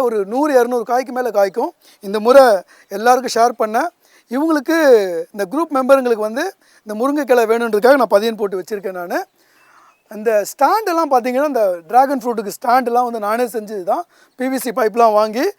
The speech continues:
இங்க நானே வீட்ல செஞ்சு, இதை பக்கெட் நடுவுல வச்சுட்டு, அதுல மண் கொட்டி இதை வச்சிருக்கேன் நானு. ரொம்ப எளிமையா யார் வேணா செய்யலாம் இதை. நான் இந்த செயல்முறை விளக்கம் யாராவது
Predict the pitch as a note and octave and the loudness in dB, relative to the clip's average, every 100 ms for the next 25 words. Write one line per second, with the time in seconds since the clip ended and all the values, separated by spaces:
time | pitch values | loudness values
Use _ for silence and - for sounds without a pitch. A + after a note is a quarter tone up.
0 | _ _ G#3+ G#3+ G#3+ A#3+ A#3+ A#3 A3 F#3+ | _ _ -6 0 2 2 0 -2 -4 -2
1 | G3+ G3+ E4+ D4 G3+ G3 A3+ G#3 G#3+ G#3 | -4 -4 -2 0 2 2 2 0 -2 -2
2 | G3 F#3+ A3+ C#4 G#4+ _ _ - F#3+ C#4 | -2 -6 -8 -6 -6 _ _ -8 -4 2
3 | D4+ A#3 B3 B3 G#3 B3 G#3 F#3+ A3+ G3 | 2 2 -2 -4 -4 -2 -2 -2 -4 -4
4 | F#3 F3 B3 F4+ _ _ A3+ A3+ G#3+ A#3 | -6 -6 -6 -8 _ _ -6 0 0 0
5 | B3 C4 G#3+ A3 A3+ A#3 G#3+ G#3+ A3 F#3 | 0 2 4 4 2 -4 -2 -2 0 0
6 | F#3 F4 - _ _ G#3 A3 G3+ G3 B3 | -2 -2 -4 _ _ -6 -6 -4 0 2
7 | B3+ A#3+ A3+ A3 G#3+ A3+ G3+ A3 | 2 0 0 0 -2 0 0 0